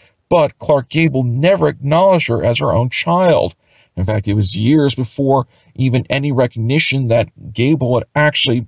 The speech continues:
sexually assaulted her mother would ever come to light. But by that point, Gable had passed away, and his estate, having never, never recognizing Judy, would never acknowledge that he had ever done any wrongdoing.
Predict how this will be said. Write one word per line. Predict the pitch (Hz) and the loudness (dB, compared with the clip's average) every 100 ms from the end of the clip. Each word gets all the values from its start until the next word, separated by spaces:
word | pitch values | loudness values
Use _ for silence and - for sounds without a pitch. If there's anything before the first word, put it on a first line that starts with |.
| - | -6
sexually | 107 143 - - | -4 -2 -4 -4
assaulted | 113 - 151 156 147 | -4 -2 0 0 -4
her | 143 | -4
mother | 147 196 151 160 _ _ - | 0 2 2 -2 _ _ -6
would | 185 | 0
ever | 139 151 | 0 -2
come | - 127 | -4 -6
to | 123 | -4
light. | 127 147 170 104 - - _ _ | -2 0 2 0 -8 -20 _ _
But | - | -6
by | - | -2
that | 87 135 143 | 0 0 -2
point, | - 127 156 - | -2 -2 -4 -6
Gable | 107 110 104 | -2 -2 -2
had | - | -6
passed | - 107 - | -4 -2 -4
away, | 135 139 160 151 - _ - - | -2 0 0 -2 -8 _ -16 -6
and | 185 175 160 | -2 0 0
his | 160 - | -2 -2
estate, | - - 190 160 160 - _ | -4 -4 -2 -2 -2 -12 _
having | 143 113 120 | -4 0 0
never, | 151 151 143 | 0 -2 -6
never | - 139 139 | -2 -2 0
recognizing | 117 180 247 151 95 98 92 92 | 0 0 -2 -2 0 0 -2 -6
Judy, | 95 82 113 127 _ - _ - | -4 -2 -2 -6 _ -20 _ -4
would | 123 | -2
never | 117 113 110 | 0 0 0
acknowledge | 107 - 127 160 120 117 | -2 -2 0 2 2 0
that | 117 - | -2 -2
he | |
had | 120 | -2
ever | - 113 | -2 -4
done | 110 143 139 120 | -2 0 2 2
any | 104 110 | 0 -2
wrongdoing. | - 73 101 - 92 60 - - | 0 -2 -2 -2 -2 -2 -6 -18